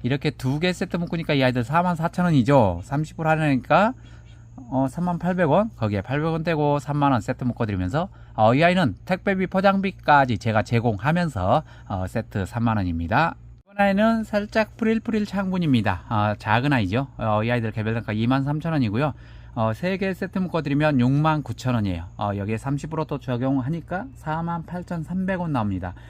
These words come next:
어, 여기에 삼백 원 떼고 사만 팔천 원 세트 묶어드릴게요. 어, 그러면서 이 아이들도 역시나 택배비 포장비 제공해드리면서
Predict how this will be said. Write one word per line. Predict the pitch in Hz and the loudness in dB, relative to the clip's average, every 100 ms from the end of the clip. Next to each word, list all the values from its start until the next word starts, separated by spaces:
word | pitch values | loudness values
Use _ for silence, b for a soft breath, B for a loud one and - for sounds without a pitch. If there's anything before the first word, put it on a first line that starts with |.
| B B | B B
어, | 104 95 | -4 -2
여기에 | 98 107 | -2 -4
삼백 | - 151 165 175 | -6 -4 -2 0
원 | 156 156 | 0 0
떼고 | 160 160 185 180 | -2 -2 -2 -4
사만 | - 160 180 170 | -4 -2 0 -2
팔천 | 160 165 170 | -4 -6 -2
원 | 147 | -2
세트 | 151 - | -4 -4
묶어드릴게요. | 135 - 98 98 104 85 B B B | -4 -2 -4 -6 -8 -10 B B B
어, | 113 104 | -2 -2
그러면서 | 101 110 104 101 156 | 0 -2 -2 0 0
이 | 147 156 | 2 2
아이들도 | 185 175 | 2 -2
역시나 | 139 117 139 | -4 -2 -4
택배비 | - - 180 170 | -4 -6 -4 -6
포장비 | - 151 135 101 143 185 B - | -4 -2 -2 0 -2 -2 B -6
제공해드리면서 | 127 139 156 135 160 185 196 165 110 156 | -2 2 2 2 0 0 0 0 2 0